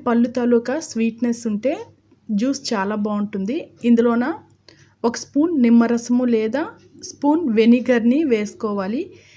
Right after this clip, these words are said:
సిట్రిక్ యాసిడ్ వలన ఎక్కువ కాలం పాటు ఈ జ్యూస్ నిల్వ ఉంటుంది. ఇప్పుడు ఈ జ్యూస్ బాగా మరిగిన తర్వాత చల్లగా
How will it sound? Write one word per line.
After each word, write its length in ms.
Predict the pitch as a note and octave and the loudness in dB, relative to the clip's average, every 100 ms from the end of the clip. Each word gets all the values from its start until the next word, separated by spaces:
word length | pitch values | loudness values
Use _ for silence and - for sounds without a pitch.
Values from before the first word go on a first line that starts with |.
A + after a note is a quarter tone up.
| - - | -20 -4
సిట్రిక్ 440 | C#4 - E4+ E4+ A#3+ | -4 -2 -4 0 -2
యాసిడ్ 380 | A#3+ C4 A3+ B3+ G4 - _ _ A3+ | -2 -2 -2 -4 -6 -16 _ _ -6
వలన 260 | G#3+ A3 C4 E4+ - _ _ - - _ _ _ - A#3 | -4 -4 -4 -6 -10 _ _ -20 -20 _ _ _ -4 -4
ఎక్కువ 340 | A#3 D#4 C#4+ C4+ D4 D4+ | -4 -4 -2 -2 -2 -4
కాలం 280 | A#3 A3 A3 A#3 | -2 -2 -2 -4
పాటు 300 | A3 B3 F4 F#4 A3 | -6 -8 -10 -4 -4
ఈ 20 | F#3+ | -2
జ్యూస్ 240 | A#3 C4 - A3+ | -2 -4 -2 -2
నిల్వ 300 | G3+ G3+ A3+ A3 | -2 -2 -2 -2
ఉంటుంది. 440 | G#3 F#3+ F3+ A#3 - _ _ _ _ _ _ _ _ _ - B3 | -4 -8 -6 -6 -8 _ _ _ _ _ _ _ _ _ -8 -6
ఇప్పుడు 240 | A#3+ C#4 D#4 B3+ | -4 -2 -2 -2
ఈ 20 | G#3 - _ _ - G3 | -4 -12 _ _ -8 -4
జ్యూస్ 220 | B3+ C4+ - G3 | -4 -4 -2 0
బాగా 280 | F#3+ G#3+ C4 A#3 | 2 2 4 4
మరిగిన 280 | G#3+ A#3 A#3 G3+ | 2 2 0 -2
తర్వాత 280 | G3+ G3+ D4+ D#4 | -6 -8 -8 -8
చల్లగా 420 | A3 G3+ A3 B3+ | -6 -4 -4 -4